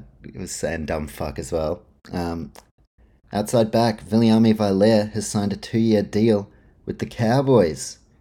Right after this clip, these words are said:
according to their Instagram. <sighs> I mean, whatever. We just signed, re-signed Adam Pompey. We've got Roger Tuivasa-Sheck coming next year.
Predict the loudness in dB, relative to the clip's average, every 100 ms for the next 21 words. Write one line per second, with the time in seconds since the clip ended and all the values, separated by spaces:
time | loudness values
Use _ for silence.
0 | _ -16 -4 0 0 0 -2 0 -2 -4
1 | 0 2 2 0 -4 _ _ _ _ _
2 | _ _ _ _ _ _ -8 -6 -2 0
3 | 0 2 0 -2 -8 -16 _ _ _ -6
4 | -2 0 4 6 6 2 -2 -2 -2 -2
5 | -2 2 2 2 -2 -2 -2 2 2 4
6 | 2 -2 -2 0 0 2 2 0 -8 -12
7 | -4 -2 -2 -6 -6 -2 -2 -4 -2 0
8 | 0 -4 -6 -4 -2 -2 -2 0 0 0
9 | -2 -4 -2 -2 -2